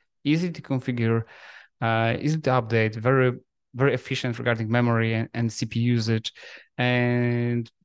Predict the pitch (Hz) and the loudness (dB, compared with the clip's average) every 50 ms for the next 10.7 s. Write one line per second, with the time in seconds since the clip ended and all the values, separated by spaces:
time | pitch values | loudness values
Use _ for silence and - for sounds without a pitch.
0 | _ _ _ - 127 120 123 113 117 120 120 - - 135 110 117 120 117 - - | _ _ _ 0 2 2 2 2 0 0 0 -2 -6 -6 -2 0 0 0 2 2
1 | 139 131 - - 120 117 113 113 - 113 117 117 120 131 - - - 127 127 127 | 0 2 2 2 0 0 0 -2 -4 -2 0 0 0 0 0 0 0 0 0 0
2 | 135 117 127 123 120 117 120 - - - 123 123 120 117 117 - - 120 117 117 | 2 2 2 2 2 2 0 -4 -6 -4 -4 -2 -2 -2 -4 -4 -2 0 2 2
3 | 113 113 110 113 - - 120 120 120 113 - - - 127 127 131 131 156 156 - | 2 2 0 -2 -2 -2 0 0 0 -2 -4 -2 0 2 2 2 2 -2 -4 0
4 | - 135 120 117 - - - _ _ _ - - - _ _ - 120 120 120 120 | 2 2 2 2 0 -6 -14 _ _ _ -20 -20 -20 _ _ -2 0 2 2 2
5 | 117 120 120 120 120 120 120 120 120 120 117 113 - _ _ _ _ _ _ _ | 2 2 0 0 -2 -2 -4 -4 -4 -6 -8 -10 -14 _ _ _ _ _ _ _
6 | - 127 123 120 117 123 - _ _ _ _ _ _ _ - - - 131 123 127 | 0 0 2 0 -2 -4 -12 _ _ _ _ _ _ _ -4 -2 0 2 2 2
7 | 120 117 123 117 - 135 123 120 120 117 - - - - - - 147 143 139 - | 2 0 -2 -2 -2 -2 0 0 0 -2 -4 -8 -12 -10 -2 0 0 0 2 2
8 | 131 131 127 123 - - 120 113 - 123 117 113 110 120 147 - - 170 156 139 | 2 2 0 0 -2 -6 -8 -6 -6 -8 -6 -2 -2 -2 -2 -2 -4 -6 -8 -8
9 | - - 113 - 143 135 120 123 123 123 120 120 - - - - - - _ _ | -10 -12 -4 0 0 2 2 2 0 0 -2 -6 -12 -20 -20 -20 -20 -20 _ _
10 | _ _ - 196 185 175 165 156 147 143 139 135 131 - | _ _ -2 0 2 2 4 4 4 4 4 2 0 -4